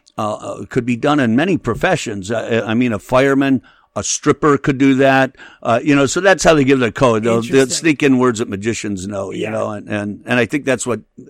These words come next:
Speaker 1: caused the confusion. She didn't catch that. She thought she caught something else that they didn't mean to say.
Speaker 2: Sure.
Speaker 1: And that she thought because they brought in the way she did it may have related to a fireman or something instead of a stripper. You know what I mean?
Speaker 2: Yeah.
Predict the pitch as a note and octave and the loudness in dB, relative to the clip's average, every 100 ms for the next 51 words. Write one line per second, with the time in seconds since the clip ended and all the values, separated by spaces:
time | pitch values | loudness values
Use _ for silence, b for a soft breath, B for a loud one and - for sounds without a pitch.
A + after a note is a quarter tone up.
0 | A#2+ - - - A#2+ G#2 G2+ G2+ F2+ B2 | -20 -20 -16 -4 -2 -2 -4 -8 -4 -2
1 | G#2 G2 - A#2+ A#2 F#2 - b b b | -2 -4 -4 -4 -4 -6 -12 b b b
2 | b - C3 - - B2 A#2+ A#2+ - C3 | b -2 -2 -2 0 4 4 2 -2 -4
3 | B2+ B2 A2 A#2+ G#2 A2+ - A#2 A#2 A#2 | -2 -2 -2 -4 -4 -4 -2 -4 -4 -2
4 | A#2+ - G#2 A2+ G#2 - D3 B2+ A2 G2 | -2 -2 -6 -2 0 0 2 0 0 -4
5 | A#2 G2 G2+ - - - D3 C#3 _ A2+ | -4 -4 -6 -8 -20 -20 -20 -20 _ 0
6 | A2+ A2+ A2+ A#2+ A2 - A#2 A#2 A2+ A2 | 0 0 -4 -4 -4 -4 -6 -2 -2 -2
7 | A#2+ A2 B2 G#2+ A2+ G2+ A2+ A#2 A#2 A2+ | -8 -6 -4 -2 -2 -2 0 2 2 0
8 | A2 A2 _ _ _ - - A2+ B2 A#2+ | -4 -8 _ _ _ -20 -10 -2 0 0
9 | - A2 C3+ C3+ B2 A#2+ A#2 G#2 A2+ A2+ | -2 0 0 0 -2 -2 -2 -4 -6 -4
10 | B2 A#2+ A2+ - A2 - D3+ D#3 C3+ B2+ | -2 -4 -4 -6 -6 -2 0 2 0 -2
11 | A2+ G#2 A#2 A#2+ A2+ A2 - A#2 G#2 G#2 | -4 -6 -8 -6 -6 -6 -6 -8 -8 -10
12 | - B2+ F#2 F#2 G2 G2+ G#2 A2 G#2 | -6 -6 -8 -14 -8 -6 -6 -6 -8